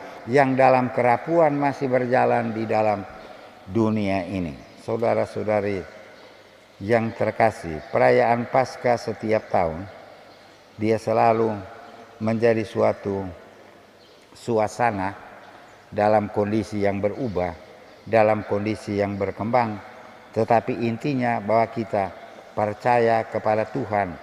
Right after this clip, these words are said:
yang memberikan tanda keselamatan dalam kebangkitan Putranya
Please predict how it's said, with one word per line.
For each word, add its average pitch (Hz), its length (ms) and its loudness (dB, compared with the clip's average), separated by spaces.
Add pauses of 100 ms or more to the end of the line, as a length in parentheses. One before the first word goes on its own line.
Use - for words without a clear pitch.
(580)
yang 117 240 4
memberikan 117 720 2 (800)
tanda 127 480 4
keselamatan 117 880 0
dalam 110 400 2
kebangkitan 110 720 -2
Putranya 135 640 -2